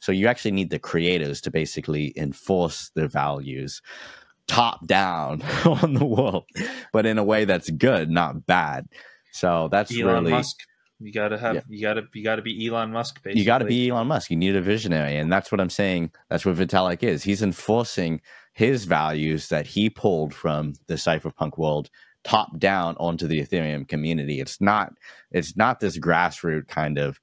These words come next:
Speaker 1: democratized vision. This is not, it's not what this is, you know.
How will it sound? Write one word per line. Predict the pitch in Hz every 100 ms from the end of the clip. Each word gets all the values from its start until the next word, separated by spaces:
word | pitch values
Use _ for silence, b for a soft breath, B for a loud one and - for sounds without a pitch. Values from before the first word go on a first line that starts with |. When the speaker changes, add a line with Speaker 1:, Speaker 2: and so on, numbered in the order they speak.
| B B B -
Speaker 1:
democratized | 87 92 95 - 87 - - 80 80 76 76 69 - - - 82 - - - 120 98 101 - _ -
vision. | 78 - 101 85 65 55
This | 78 -
is | 90
not, | 90 -
it's | 90
not | 95
what | 82
this | 76 73 82
is, | 67 - - -
you | 80
know. | 71 64